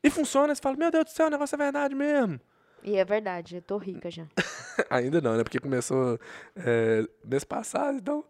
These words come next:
Speaker 1: é só questão de tempo. Mas que
Speaker 2: Os
Speaker 1: mais que você
Speaker 2: que,
Speaker 1: pegou
Speaker 2: os
Speaker 1: desse
Speaker 2: que
Speaker 1: aqui?
Speaker 2: disseram que eu não vou conseguir vencer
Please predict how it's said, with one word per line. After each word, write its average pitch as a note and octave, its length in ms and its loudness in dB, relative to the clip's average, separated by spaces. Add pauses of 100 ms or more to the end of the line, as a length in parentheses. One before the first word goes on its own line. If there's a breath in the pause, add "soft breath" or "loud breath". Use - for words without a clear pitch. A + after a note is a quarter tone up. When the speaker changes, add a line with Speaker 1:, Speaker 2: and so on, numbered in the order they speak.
(400 loud breath)
Speaker 1:
é D#3+ 120 -2
só - 160 -2
questão E3+ 280 -2
de D#3+ 120 -6
tempo. A2 320 -4 (2500 loud breath)
Mas D3+ 160 -4
que - 100 2
Speaker 2:
Os A#3+ 60 6
Speaker 1:
mais D#3 140 6
que - 80 -6
você A#3 100 8
Speaker 2:
que, A3+ 40 4
Speaker 1:
pegou C3+ 220 6
Speaker 2:
os B2 60 2
Speaker 1:
desse A#2+ 120 0
Speaker 2:
que G#3+ 60 4
Speaker 1:
aqui? F#3+ 140 0
Speaker 2:
disseram F#3 440 0
que F#3+ 140 -6
eu F3+ 60 -2
não F3+ 140 -2
vou E3+ 140 -4
conseguir F3 460 -6
vencer F3 560 -2